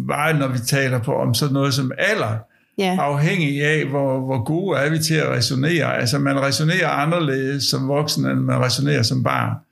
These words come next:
Speaker 2: Ja.
Speaker 1: Ikke? Man ved godt, det er farligt at gå over gaden, det skal man ikke have at vide af sine forældre,
Speaker 2: Nej,
Speaker 1: vel? Altså,
Speaker 2: nej.
Speaker 1: så det, så, så rent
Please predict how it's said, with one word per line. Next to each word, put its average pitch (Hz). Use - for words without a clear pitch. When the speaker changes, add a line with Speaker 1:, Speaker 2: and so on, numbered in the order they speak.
Speaker 2:
Ja. 190
Speaker 1:
Ikke? 139
Man 143
ved 160
godt, 151
det 143
er 127
farligt 139
at 120
gå 139
over 139
gaden, 131
det 139
skal -
man 139
ikke 127
have 127
at 127
vide 131
af 120
sine 117
forældre, 131
Speaker 2:
Nej, 131
Speaker 1:
vel? -
Altså, 127
Speaker 2:
nej. 175
Speaker 1:
så 165
det, 147
så, 139
så 147
rent 160